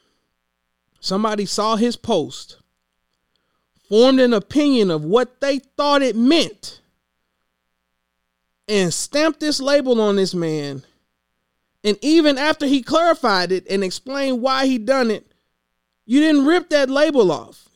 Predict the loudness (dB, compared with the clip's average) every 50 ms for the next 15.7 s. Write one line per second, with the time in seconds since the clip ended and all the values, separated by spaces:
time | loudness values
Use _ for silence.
0 | _ _ 0 4 6 6 6 4 2 0 0 2 2 0 -2 0 0 0 2 2
1 | 2 0 2 2 4 4 4 2 2 0 0 0 0 0 0 0 0 0 0 0
2 | -2 -2 -2 -2 -2 -2 -2 -2 -2 -4 -6 -10 _ _ _ _ _ _ _ _
3 | _ _ _ _ _ _ _ _ _ _ _ _ _ _ _ _ _ -14 -8 -4
4 | -2 -2 -2 0 0 0 0 2 4 2 2 2 2 -2 -4 -2 0 -2 -2 -4
5 | -4 -8 -6 -6 -6 -4 -4 -2 0 0 0 0 0 2 2 4 4 4 4 2
6 | _ _ _ -4 2 6 8 8 8 6 4 2 2 2 2 2 2 2 2 2
7 | 2 2 0 0 0 0 0 -2 -4 -4 -4 -4 -2 -2 -2 -2 -2 -4 -4 -6
8 | _ _ _ _ _ _ _ _ _ _ _ _ _ _ -4 -2 0 0 2 2
9 | 2 2 4 2 2 2 2 2 2 2 0 0 -2 -4 -4 0 0 0 2 0
10 | 0 -2 -2 -4 -4 -2 -2 -2 -2 -2 -6 -10 -16 -20 -20 _ _ _ _ _
11 | _ _ _ _ _ _ _ _ _ _ _ _ _ _ _ _ _ _ _ _
12 | _ _ _ _ _ _ _ _ _ _ _ _ _ _ _ _ _ -8 -4 -2
13 | 0 0 0 0 2 2 0 0 0 -2 -2 -2 -2 -4 -2 0 0 0 0 0
14 | -2 -4 -6 -2 -2 0 0 0 -4 -4 -2 -2 -2 -2 -2 -6 -6 -4 0 0
15 | 2 2 0 -2 -2 -2 -2 -2 -2 -4 -6 -6 -6